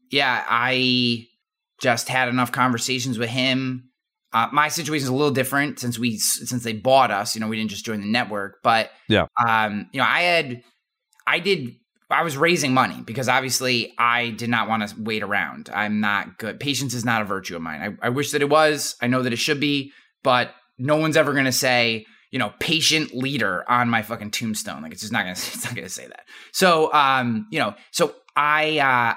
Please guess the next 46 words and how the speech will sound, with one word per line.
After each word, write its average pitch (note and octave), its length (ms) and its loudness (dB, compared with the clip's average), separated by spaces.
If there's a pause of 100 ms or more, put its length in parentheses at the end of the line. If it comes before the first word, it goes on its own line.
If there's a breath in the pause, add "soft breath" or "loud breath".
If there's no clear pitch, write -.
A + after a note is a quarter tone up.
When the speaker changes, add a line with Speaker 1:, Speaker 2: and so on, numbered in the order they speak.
Speaker 1:
I C3 180 2
did C#3+ 160 -6
fifty-seven D#3+ 640 0
venture B2 240 0
capital A#2 380 -2
meeting, G2 520 -6 (220)
venture C3+ 380 -2
capital A#2 720 -2
meetings G#2 640 0 (560)
and, D#3 500 0
like, D3+ 180 2
other D3 160 4
organizations. B2+ 800 2
So, A#2+ 160 0
so G#2 340 -4
not B2 260 -2
just B2+ 200 -4
V B2+ 120 -6
C B2 160 -4
firms, A#2+ 320 0
other C#3 160 2
organizations B2 400 0
like A2+ 140 0
S A2+ 140 -6
A. G2+ 100 -8
So G2+ 140 -10
I G2+ 60 -8
did G#2+ 140 -10
fifty-seven F3+ 680 0
meetings A2+ 440 -2 (260 soft breath)
about A#2 400 0 (380 soft breath)
funding B2 600 2 (220 soft breath)
Rogue C3+ 280 0
Risk A#2+ 420 0
to - 80 -16
take B2+ 180 -2
us B2 120 -2
to - 80 -8
the A2+ 80 -4
level G#2+ 440 0
that A2 100 -8
we G#2+ 60 -4
wanted G#2+ 240 -4
to A2 60 -8
get - 220 0
to. A2 300 -4